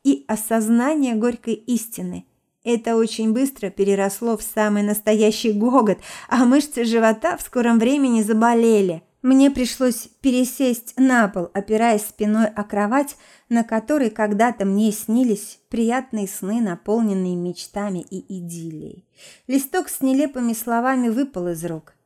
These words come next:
Мне не было любопытно, что в коробке. Я не хотела этого видеть. Чат уже давно не был мне интересен. Мои мысли уже долгое время занимает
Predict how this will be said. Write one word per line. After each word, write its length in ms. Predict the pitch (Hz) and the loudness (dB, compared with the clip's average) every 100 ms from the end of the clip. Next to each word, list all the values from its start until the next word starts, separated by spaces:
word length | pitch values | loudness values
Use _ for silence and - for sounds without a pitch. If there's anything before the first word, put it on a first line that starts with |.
| - | -2
Мне 180 | 285 285 | 2 4
не 180 | 285 285 | 4 4
было 220 | 233 214 | 2 2
любопытно, 640 | 208 202 202 254 247 180 | 2 0 -2 -6 -10 -10
что 200 | 180 - | -12 -14
в 100 | 175 | -16
коробке. 560 | - 185 185 - - 180 - _ _ | -10 -8 -8 -10 -18 -18 -18 _ _
Я 220 | 214 240 | 0 2
не 120 | 226 | 4
хотела 680 | 220 233 220 - 226 185 165 - | 0 -2 -6 -6 -6 -6 -8 -10
этого 340 | 180 175 170 | -12 -10 -10
видеть. 560 | 170 190 170 151 - - _ _ _ _ | -8 -8 -8 -12 -20 -20 _ _ _ _
Чат 260 | 349 359 | -2 0
уже 220 | 294 254 240 | 0 -2 0
давно 400 | 254 240 311 330 | 0 4 4 6
не 240 | 220 233 | 4 4
был 200 | 190 175 | 0 -2
мне 260 | 175 202 175 | -2 0 -2
интересен. 720 | - 175 190 175 - 151 165 - _ | -4 -4 -2 -2 -6 -12 -12 -16 _
Мои 320 | 220 233 240 240 | 2 4 4 4
мысли 340 | 262 277 208 | 4 2 0
уже 220 | 196 214 | 0 0
долгое 440 | 202 302 302 214 190 | 2 2 4 2 2
время 380 | 226 285 214 - - _ _ - | 4 2 2 -2 -14 _ _ -6
занимает 800 | 208 247 247 247 277 294 262 | 0 2 4 4 4 4 0